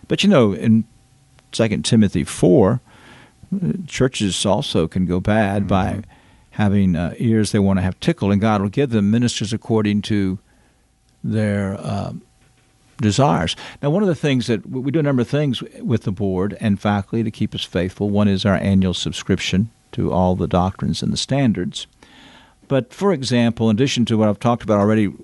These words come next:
Speaker 1: the responsibility with the churches, accountability, every time a faculty member now produces an article or a chapter, at least one board member is to, or a book, one board member is supposed to read that article, chapter, or book and give a report to the board,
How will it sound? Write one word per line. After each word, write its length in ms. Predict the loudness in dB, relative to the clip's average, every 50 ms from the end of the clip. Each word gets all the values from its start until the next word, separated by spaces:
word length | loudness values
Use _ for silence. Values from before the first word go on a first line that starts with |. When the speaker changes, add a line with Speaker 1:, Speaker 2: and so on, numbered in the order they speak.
| -20 _ -10
Speaker 1:
the 60 | -6
responsibility 640 | -6 -6 -4 -2 0 0 0 0 -2 -2 -2 0 0 0
with 140 | -2 -4
the 80 | -8 -10
churches, 540 | -8 -4 -2 0 0 0 -2 -4 -6 -4 -4
accountability, 760 | -4 -2 -2 0 0 0 0 0 -2 -2 -2 -4 -4 -6 -8 _ _ -20 -20 -20 -20 -20 -20 _ _ _ _ _ _ _ _ -2
every 140 | -2 0 0
time 220 | 0 2 2 2
a 60 | 0
faculty 640 | 0 0 0 0 0 0 0 0 0 2 2 2 2
member 380 | 0 -2 -2 0 0 2 2 2
now 240 | 2 2 2 2 0
produces 540 | 0 0 0 0 0 0 0 0 -2 0 0
an 100 | 0 0
article 480 | 0 0 0 0 0 0 0 0 0 0
or 180 | 0 0 0 0
a 60 | 0
chapter, 500 | 0 -2 0 0 0 0 -2 -4 -4 -2 -2
at 80 | -2 -2
least 260 | -2 -2 -2 -2 -2
one 180 | 0 0 2 2
board 260 | 2 2 2 2 2
member 300 | 2 2 2 2 0 -2
is 100 | -4 -4 -6 -8
to, 60 | -8
or 200 | -4 0 0 2
a 60 | 2
book, 440 | 2 0 0 0 0 -2 -6 -12 -20 -20 _ _ _ _ _ _ _ _ _ _ _ _ _ _ _ _ _ -6
one 160 | -4 -2 -2 0
board 220 | 0 0 0 2
member 200 | 2 2 2 2
is 60 | 0 0
supposed 280 | 0 -2 -2 -2 -2 -4
to 60 | -2
read 140 | 0 0 0
that 180 | 0 0 0
article, 380 | 0 0 0 0 0 0 -2 -6
chapter, 480 | -4 -2 -2 -2 -2 -4 -4 -4 -4
or 60 | -2 -2
book 420 | -2 0 0 0 0 -2 -4 -4
and 160 | -2 -2 0
give 180 | 0 2 2 2
a 80 | 2
report 480 | 2 2 2 2 2 2 2 0 -2 -2
to 40 | -6
the 100 | -6 -4
board, 480 | -4 -2 -2 -2 -2 -2 -4 -6 -8